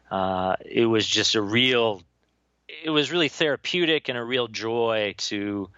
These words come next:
like, put those stories down in a fictional account of her, of her impact in her life and, you know, her as the protagonist, you know, conquering the world. So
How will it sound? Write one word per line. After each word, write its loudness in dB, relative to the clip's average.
like, 2
put 0
those 2
stories 0
down 2
in -6
a -4
fictional -2
account -2
of -14
her, -2
of -8
her 2
impact 0
in -6
her -6
life -2
and, -8
you -8
know, -4
her 2
as -4
the 0
protagonist, 0
you -2
know, -2
conquering -2
the -4
world. -4
So 0